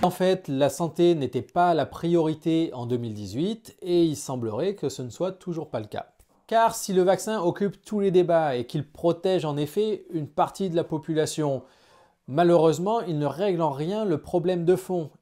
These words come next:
et le pass vaccinal non plus. Mais est-ce si difficile de changer de paradigme, de remettre en question une idée que l'on a défendue avec ferveur ? Peut-être y a-t-il une autre peur qui peut saisir certaines personnes vaccinées,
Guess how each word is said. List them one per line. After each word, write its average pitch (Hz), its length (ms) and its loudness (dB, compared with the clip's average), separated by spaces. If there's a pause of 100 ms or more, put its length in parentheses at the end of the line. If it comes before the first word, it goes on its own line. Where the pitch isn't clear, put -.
et 139 100 -4
le 127 100 -2
pass 156 280 0
vaccinal 151 500 -4
non 165 180 -4
plus. 147 200 -6
Mais 160 200 -6
est-ce 220 300 -2
si 220 120 -4
difficile 185 640 -2
de 135 100 2
changer 180 420 0
de 143 80 0
paradigme, 131 760 -2 (300)
de 127 120 -2
remettre 214 520 0
en 147 100 -2
question 220 680 -4 (120)
une 160 200 -2
idée 185 300 0
que 170 100 -6
l'on 147 220 -2
a 151 100 2
défendue 170 520 -2
avec 147 220 0
ferveur ? 117 580 -4 (360)
Peut-être 208 520 2
y 156 60 2
a-t-il 180 360 0
une 127 220 -2
autre 185 280 2
peur 233 420 -2
qui 139 140 -4
peut 143 340 2
saisir 175 680 0
certaines 135 420 -4
personnes 147 400 -4
vaccinées, 127 600 -6